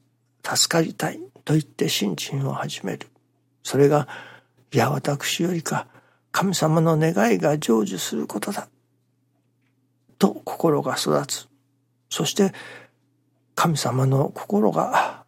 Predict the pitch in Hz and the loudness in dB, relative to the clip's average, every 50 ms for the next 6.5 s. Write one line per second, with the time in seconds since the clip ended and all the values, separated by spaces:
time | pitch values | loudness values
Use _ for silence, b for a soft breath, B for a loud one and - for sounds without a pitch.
0 | _ _ _ _ _ _ _ _ _ _ _ _ _ - - - - - 170 139 | _ _ _ _ _ _ _ _ _ _ _ _ _ -12 -8 -6 -4 -2 -2 -4
1 | 143 - - _ _ _ _ _ _ - 160 151 151 - - 160 135 139 143 143 | -4 -8 -14 _ _ _ _ _ _ 0 0 2 2 2 2 2 2 4 4 4
2 | 147 156 - - - _ _ _ _ - 151 180 185 180 - 208 226 226 208 208 | 4 2 0 -2 -8 _ _ _ _ 2 2 2 2 0 -2 -2 -2 -2 -2 -2
3 | 180 - - - - 214 202 254 208 208 - 190 196 208 220 208 - 104 - - | -2 -2 -2 0 0 0 0 0 -2 0 0 2 2 2 2 0 -2 -2 -2 -2
4 | - 110 107 - 104 - - - _ _ - - - 160 - 226 208 - _ _ | -2 0 0 0 0 -2 -4 -8 _ _ -8 -8 -4 -2 0 0 -2 -2 _ _
5 | - - - - _ B B B B B B B B B - 151 - - 233 220 | -16 -16 -16 -16 _ B B B B B B B B B -8 -4 0 0 0 2
6 | - - - - - 220 220 214 220 - | 0 -2 0 0 0 0 0 0 -2 -6